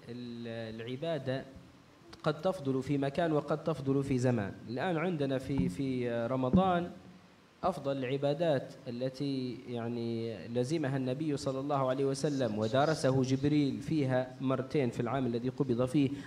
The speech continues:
وداوم عليها أهل العلم حتى أثر عن الشافعي رحمه الله أنه كان يختم ختمتين كل يوم في رمضان، يقرأ في القرآن مرتين.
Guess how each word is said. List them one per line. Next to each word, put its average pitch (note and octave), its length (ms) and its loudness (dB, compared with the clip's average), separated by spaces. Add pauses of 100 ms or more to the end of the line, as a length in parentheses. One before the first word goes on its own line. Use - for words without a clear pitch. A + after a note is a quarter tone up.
(140)
وداوم C#3 480 8
عليها C#3+ 440 2
أهل C3+ 140 4
العلم C#3+ 300 4
حتى D3+ 500 2 (100)
أثر E3+ 280 2
عن B2 160 2
الشافعي C3+ 480 0
رحمه D3+ 280 -2
الله D#3+ 220 2
أنه D3+ 220 2
كان D#3+ 200 0
يختم D3+ 400 2
ختمتين D3 580 0
كل C#3 220 -6
يوم C#3 140 0
في B2+ 140 -4
رمضان، A#2 340 -4 (920)
يقرأ B2 280 2
في A#2 100 -4
القرآن C3+ 360 0
مرتين. A#2+ 340 -2